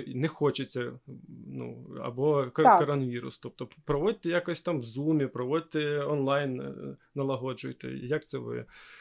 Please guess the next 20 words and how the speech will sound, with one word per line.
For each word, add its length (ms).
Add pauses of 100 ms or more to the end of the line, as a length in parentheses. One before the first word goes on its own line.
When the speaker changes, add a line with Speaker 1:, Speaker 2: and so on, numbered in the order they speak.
(160)
Speaker 1:
ну, 200
просто 280
ві-, 220
відмовились 560
і 40
все? 300 (1500)
Speaker 2:
Е, 260
ну, 300
е, 400 (160)
в-, 960
знову 360
ж 100
таки, 680 (320)
тут 200
ми 140
говоримо 540
про 180
те, 480
що, 640 (460)
е, 680